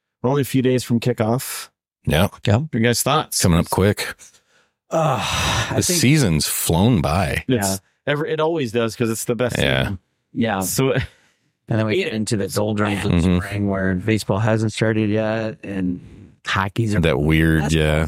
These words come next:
Speaker 3: I mean,
Speaker 1: Well, the, the
Speaker 3: but
Speaker 1: tournament's fun. The
Speaker 3: Yeah,
Speaker 1: tournament's
Speaker 3: yeah.
Speaker 1: fun. But
Speaker 3: Tournament is upcoming, which is good. But yeah, the, like that, the entire month of February is just kind of meh.
Speaker 1: Yeah,
Speaker 2: That's
Speaker 1: I
Speaker 2: why it's
Speaker 1: agree.
Speaker 2: so short.
Speaker 3: Yeah.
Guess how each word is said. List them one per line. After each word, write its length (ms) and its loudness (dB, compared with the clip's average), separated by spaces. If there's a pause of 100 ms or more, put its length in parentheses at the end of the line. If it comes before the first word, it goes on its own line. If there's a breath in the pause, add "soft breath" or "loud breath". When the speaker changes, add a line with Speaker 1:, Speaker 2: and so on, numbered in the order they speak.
(120)
Speaker 3:
I 20 -2
mean, 300 -2 (120)
Speaker 1:
Well, 220 -2
the, 320 -6
the 140 -2
Speaker 3:
but 100 -4
Speaker 1:
tournament's 400 -2
fun. 280 0 (120)
The 80 -2
Speaker 3:
Yeah, 100 0
Speaker 1:
tournament's 380 0
Speaker 3:
yeah. 140 0
Speaker 1:
fun. 160 -2 (100)
But 80 2
Speaker 3:
Tournament 400 0
is 140 0
upcoming, 580 0
which 220 0
is 100 0
good. 300 0
But 260 0
yeah, 220 0
the, 180 -2
like 220 0
that, 260 -2 (300 soft breath)
the 100 0
entire 260 2
month 200 -2
of 80 -12
February 300 0
is 60 -6
just 160 -4
kind 140 -2
of 160 -8
meh. 300 -2 (260 loud breath)
Speaker 1:
Yeah, 380 2 (160)
Speaker 2:
That's 120 2
Speaker 1:
I 40 2
Speaker 2:
why 80 4
it's 100 0
Speaker 1:
agree. 140 2
Speaker 2:
so 40 0
short. 360 2 (100)
Speaker 3:
Yeah. 240 0